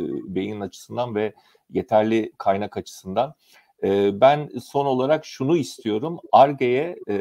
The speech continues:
daha fazla destek verilmesini talep ediyorum. T-, çünkü gerçekten bizlerde çok yetenekli mühendisler var ve Kanadalı bir astrofiziğin lafıyla bitiyorum,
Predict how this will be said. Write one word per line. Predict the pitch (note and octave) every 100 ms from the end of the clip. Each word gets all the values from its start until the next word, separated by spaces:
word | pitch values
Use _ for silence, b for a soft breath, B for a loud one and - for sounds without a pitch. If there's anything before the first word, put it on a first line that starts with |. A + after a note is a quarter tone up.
| G2+ G2 G2 F#2
daha | G#2+ E3+
fazla | - B2 G2 F#2 E2+ -
destek | F2 F#2+ - F#2 F#2
verilmesini | F#2 F2 E2+ - E2+
talep | - E2 E2
ediyorum. | F2 F2+ E2+ - _
T-, | - -
çünkü | - B2+ A#2 C3+ E3 B B B _ F#2
gerçekten | B2 C3+ B2+ - C#3 C#3
bizlerde | A2 G#2 A#2+ B2+ C#3 - -
çok | D3 C3+
yetenekli | A#2+ - A2+ - C3
mühendisler | A2 A2 G#2+ - B2
var | A2+ C#3+ D3
ve | C3+
Kanadalı | C3+ C#3 C#3+ C#3+ C#3+
bir | C#3+ -
astrofiziğin | C3+ - C3+ C3+ C3 C#3+ C#3
lafıyla | A#2+ - G#2+ G2+
bitiyorum, | - A2 G#2+ D3